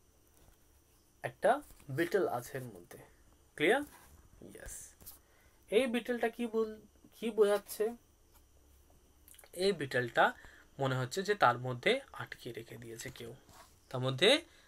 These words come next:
আটকে রেখেছে, তাই না? A bright wing-, winged beetle in another। This one hold two slender pine needle laying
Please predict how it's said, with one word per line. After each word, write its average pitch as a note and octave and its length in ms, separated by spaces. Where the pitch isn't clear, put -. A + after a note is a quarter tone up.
আটকে - 400
রেখেছে, B2+ 460
তাই G3+ 120
না? A3 240
A C3+ 100
bright A#3 300
wing-, D3+ 300
winged A#3 280
beetle A#2+ 300
in D3+ 120
another। F#3 320
This C4+ 220
one D3 280
hold D#3+ 320
two C4+ 160
slender C#3 440
pine C3+ 280
needle B2 340
laying D3 340